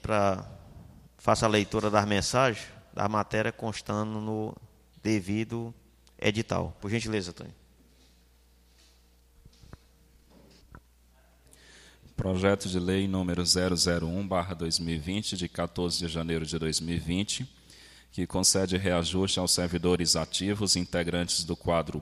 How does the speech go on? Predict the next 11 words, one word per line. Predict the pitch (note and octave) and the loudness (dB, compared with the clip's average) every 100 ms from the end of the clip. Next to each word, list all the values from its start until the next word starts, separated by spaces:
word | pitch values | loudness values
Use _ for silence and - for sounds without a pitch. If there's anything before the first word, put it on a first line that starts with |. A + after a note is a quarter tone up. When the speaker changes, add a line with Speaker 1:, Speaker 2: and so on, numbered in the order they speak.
| - | -2
Speaker 2:
próprio | E2+ F2 G2 G2 | 4 4 4 0
do | F2+ F2+ | -2 0
Poder | F2 E2 F2 | 0 0 0
Executivo | E2+ E2+ - - F2 E2 | 0 -2 -2 0 0 2
do | E2 | 0
município | E2+ E2 - E2+ - | 0 2 2 2 0
de | E2+ | -2
Caxingó, | - E2 - F2 F#2 | 0 0 0 0 2
estado | F#2 - E2+ D#2 | 2 2 -2 -2
do | F#2+ | -2
Piauí, | - D2 D2+ F2 G#2 | 0 0 2 2 0